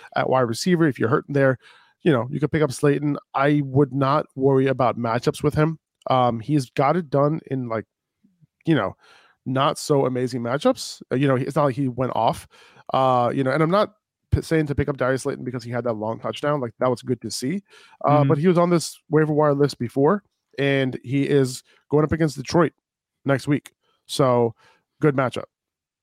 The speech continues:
Speaker 2: Yeah, very good matchup. I, I feel like this Giants wide receiver situation is going to be fluid, you know, moving forward. I don't know who Isaiah Hodgins is, but he had a couple catches. Yeah, that was a couple, <laughs> what was it, two days ago? Um, Wan'Dale Robinson, I was really hoping that he would kinda, you know,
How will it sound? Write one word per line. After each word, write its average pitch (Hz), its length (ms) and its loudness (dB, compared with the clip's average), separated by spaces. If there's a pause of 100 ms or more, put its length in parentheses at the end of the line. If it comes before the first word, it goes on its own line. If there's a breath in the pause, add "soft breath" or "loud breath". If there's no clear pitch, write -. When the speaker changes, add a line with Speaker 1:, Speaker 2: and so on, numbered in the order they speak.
(100)
Speaker 2:
Yeah, 90 180 -2 (320)
very 120 180 2
good 113 120 -2
matchup. 107 340 -4 (100)
I, 175 240 -2
I 170 60 0
feel 208 160 2
like 185 160 4
this 156 300 0
Giants 151 460 0
wide 139 140 2
receiver 123 360 -4
situation 123 500 -6
is 110 60 -12
going 127 200 0
to 107 60 -4
be 120 120 -2
fluid, 110 480 -2 (260)
you 123 60 -4
know, 120 100 0
moving 113 220 -2
forward. 107 260 -6
I 117 80 0
don't 151 100 0
know 160 120 2
who 160 80 4
Isaiah 135 320 0
Hodgins 123 400 0
is, 147 300 -4 (180)
but 117 120 -6
he 135 100 0
had 123 100 2
a 123 40 -6
couple 135 220 -2
catches. 127 500 -4 (200)
Yeah, 139 140 2
that 147 140 -4
was 139 180 0
a 139 40 -2
couple, 147 280 -4
<laughs> 147 120 -10
what - 20 -10
was 135 220 -2
it, 131 100 -12
two 165 100 -2
days 143 220 0
ago? 143 280 0 (300 loud breath)
Um, 113 260 2
Wan'Dale 160 320 0
Robinson, 139 340 0
I 147 140 0
was 143 140 -2
really 147 180 0
hoping 131 220 -2
that 113 100 -4
he 117 60 -6
would 120 120 -8
kinda, 113 200 -6
you 107 80 -8
know, 101 200 -8